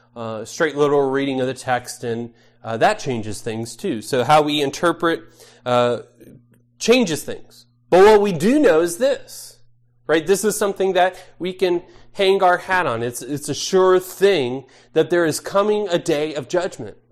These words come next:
The day of the Lord is coming. From the very beginning in the scriptures, we, we get this understanding that there is a coming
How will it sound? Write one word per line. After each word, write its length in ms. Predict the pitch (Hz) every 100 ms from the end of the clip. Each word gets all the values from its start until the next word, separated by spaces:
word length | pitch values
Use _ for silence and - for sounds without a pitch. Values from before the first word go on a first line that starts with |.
| _ _ _ _
The 140 | - 160
day 500 | - 190 202 214 214
of 140 | 190
the 120 | 190
Lord 680 | 208 143 139 135 147 160 - _ _
is 200 | - 156
coming. 420 | - 226 247 113 - _ _ _ - - _ -
From 200 | 214 208
the 80 | 190
very 260 | 196 226
beginning 600 | 185 214 156 147 233 233
in 80 | 226
the 80 | 226
scriptures, 640 | 220 - 269 - 151 139
we, 320 | 160 196 196 156
we 180 | 156 196
get 320 | 139 208 233
this 200 | 247 240
understanding 800 | 202 214 208 202 226 233 185 143
that 160 | 160 165
there 160 | 175
is 220 | 160 165
a 120 | 165 160
coming 600 | - 220 220 220 214